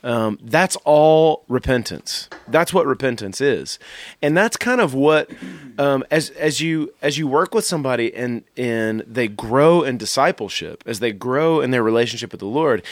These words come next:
it's kind of a constant rinse and repeat of what repentance really means. I thought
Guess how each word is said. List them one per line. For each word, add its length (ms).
it's 160
kind 200
of 100
a 120
constant 760
rinse 440
and 120
repeat 520
of 340
what 240
repentance 680
really 240
means. 520
I 220
thought 460